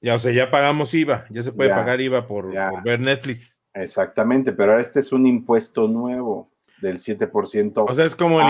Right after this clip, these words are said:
Speaker 1: impuesto
Speaker 2: adicional
Speaker 1: sobre
Speaker 2: al iva.
Speaker 1: nómina o alguna cosa así.
Speaker 2: Exactamente, es
Speaker 1: O sea,
Speaker 2: una
Speaker 1: impuesto sobre impuesto.
Speaker 2: Exactamente, ya pagamos iva, ¿no?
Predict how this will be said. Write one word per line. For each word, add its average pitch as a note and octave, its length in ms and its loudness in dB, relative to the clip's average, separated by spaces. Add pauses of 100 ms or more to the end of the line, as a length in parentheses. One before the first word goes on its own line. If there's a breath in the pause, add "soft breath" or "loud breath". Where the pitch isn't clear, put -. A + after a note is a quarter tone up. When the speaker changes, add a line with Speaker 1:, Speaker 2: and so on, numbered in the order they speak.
Speaker 1:
impuesto B2 300 0
Speaker 2:
adicional A#2 240 2
Speaker 1:
sobre - 120 4
Speaker 2:
al A#2+ 80 0
iva. - 120 2
Speaker 1:
nómina D#3+ 640 -2
o A2 100 -6
alguna C3+ 340 -6
cosa C#3 240 -8
así. C#3+ 300 -10
Speaker 2:
Exactamente, A#2 1300 0
es A#2+ 100 -8
Speaker 1:
O B2 40 -2
sea, C3+ 100 -6
Speaker 2:
una C3 340 -2
Speaker 1:
impuesto D3+ 480 -2
sobre C#3 240 -4
impuesto. B2 680 -6 (340)
Speaker 2:
Exactamente, A2+ 1040 -2
ya D3 180 0
pagamos D3+ 480 -2
iva, E3+ 540 0
¿no? A#2+ 320 -6